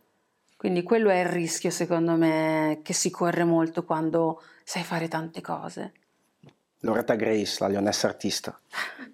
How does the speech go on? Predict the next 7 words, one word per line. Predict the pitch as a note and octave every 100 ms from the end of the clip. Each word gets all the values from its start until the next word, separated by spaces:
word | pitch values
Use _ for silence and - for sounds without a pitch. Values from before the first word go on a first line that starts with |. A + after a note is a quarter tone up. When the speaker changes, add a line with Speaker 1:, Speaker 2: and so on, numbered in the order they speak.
| - - - - - _ _ _ _ _ _ _ _ _ _ _ _ _ _ _ _ _ -
Speaker 2:
Parliamo | - D3+ G3
un | F#3+
po' | D3
della | C3+
nostra | B2 A2+ A#2
pelle. | A2 G2+ F#2+ - -
Speaker 1:
Mhm. | G#3 A#3+ A3 E4+ -